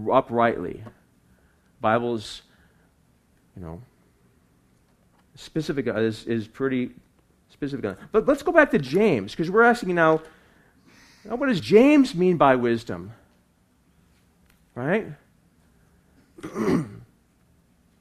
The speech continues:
Oh, Ja-, James, you just dropped this big word in front of me, wisdom. <laughs> What do I do with this? Well, remember, who is he talking to? He's talking to those people who are encountering some difficulties, right? Hey, by the way, he,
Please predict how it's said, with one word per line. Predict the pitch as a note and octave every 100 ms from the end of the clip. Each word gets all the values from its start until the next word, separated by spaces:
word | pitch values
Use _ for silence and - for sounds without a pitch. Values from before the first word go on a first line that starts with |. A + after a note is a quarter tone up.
| _ _ _ _ _
Oh, | G#2+ G2
Ja-, | C3+ E3
James, | A#2+ G3+ D3
you | D3+
just | C#3 G#2+
dropped | C3 D3 D#3+
this | B2
big | G#2+ D#3+ G#2+
word | D3 F#3
in | A#2
front | - G2+
of | F2
me, | F2+
wisdom. | A2+ F#3 - - - -
<laughs> | - - -
What | G3
do | F3+
I | D3+
do | C3
with | G3+ D#3+
this? | - - - _ _ _ _ _ _ -
Well, | F#3
remember, | G#3 A#3 D4+ C4+ G3+
who | A3 C#4+
is | A#3
he | B3+
talking | A3+ A3 G#3 E3
to? | B2+ - A#2+ _ _ _ _ _ _ _ _ _ _ _ _ _ _ _ _
He's | A3 A3
talking | C4 D4 D4
to | A#3
those | A#3 B3
people | A#3+ A#3+ A3
who | G3+
are | G#3
encountering | G#3 F#3 G3 A3 G#3+
some | G#3 F#3
difficulties, | A3 A3+ D3+ G#2 F#2+
right? | A#2+ B2 G#3+ A3 E3+ _ _ _ _ _ _ _ _
Hey, | D#3+
by | A#3
the | B3
way, | G3
he, | G3